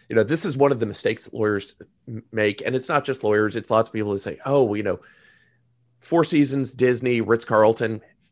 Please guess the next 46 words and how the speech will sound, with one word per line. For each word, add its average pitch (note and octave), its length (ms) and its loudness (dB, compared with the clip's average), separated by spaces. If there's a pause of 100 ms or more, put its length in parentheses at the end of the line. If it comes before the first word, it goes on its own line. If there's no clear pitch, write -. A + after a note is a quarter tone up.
(160)
you A#2+ 80 -4
know, G2 120 0
even B2 220 -2
the, A2 240 0
the B2 160 0
eleven-hour A#2+ 540 4
support G#2+ 420 -8
call G#2 260 -2
from F#2+ 220 -10
Zappos. G2+ 600 -2 (1120)
People D3 180 -2
are B2 60 0
saying, B2+ 240 0
"Oh, D3 120 8
well, A#2+ 220 4
we C#3+ 100 0
need F#3+ 160 -2
to B2+ 60 -6
follow B2 320 4
those A2+ 260 6
models G2+ 640 2
as F#2 240 -2
lawyers." G#2+ 560 -4 (480)
And A#2 180 -2
one F#3 120 2
of D3+ 60 -2
those A2+ 180 4 (300)
crucial G#3 360 -8
mistakes D#3 420 -8
is G2+ 220 -6 (340)
those D3+ 260 6
companies D#3 400 -6
are A#2 60 -6
doing G#2+ 260 -2
very B2+ 380 2
different A2 320 -2
things, G2 220 -2
and G2+ 80 -10
they C3 60 -4
have A2+ 100 -4
very A#2 440 0
different G#2 300 -6
models F#2+ 480 -4
than - 140 -12
we F#2 140 -8
do. - 140 -14